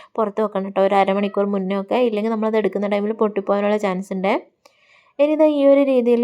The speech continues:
സമൂസ ഷീറ്റ് ഞാനൊന്ന് ഫോൾഡ് ചെയ്ത് കൊടുത്ത് അതിൻ്റെ ഉള്ളിൽ മസാല ഒന്ന് ഫിൽ ചെയ്ത് കൊടുക്കുന്നുണ്ട്. സമൂസ ഷീറ്റൊക്കെ ഫോൾഡ് ചെയ്യാൻ എല്ലാവർക്കും അറിയാമായിരിക്കും അല്ലേ? ആ,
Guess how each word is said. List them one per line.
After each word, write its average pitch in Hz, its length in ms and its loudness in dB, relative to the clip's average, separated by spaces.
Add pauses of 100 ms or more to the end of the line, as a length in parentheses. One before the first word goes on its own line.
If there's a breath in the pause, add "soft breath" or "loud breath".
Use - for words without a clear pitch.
സമൂസ 220 380 -2
ഷീറ്റ് 214 320 -6
ഞാനൊന്ന് 214 340 -2
ഫോൾഡ് 196 300 0
ചെയ്ത് 190 160 0
കൊടുത്ത് 190 260 -2
അതിൻ്റെ 214 260 0
ഉള്ളിൽ 196 200 2
മസാല 202 420 -2
ഒന്ന് 196 160 -2
ഫിൽ 208 220 -2
ചെയ്ത് 190 180 2
കൊടുക്കുന്നുണ്ട്. 175 540 -2 (640 loud breath)
സമൂസ 269 380 0
ഷീറ്റൊക്കെ 302 440 2
ഫോൾഡ് 262 280 2
ചെയ്യാൻ 233 180 2
എല്ലാവർക്കും 214 420 0
അറിയാമായിരിക്കും 202 560 0
അല്ലേ? 190 200 -2 (360 loud breath)
ആ, 185 140 -6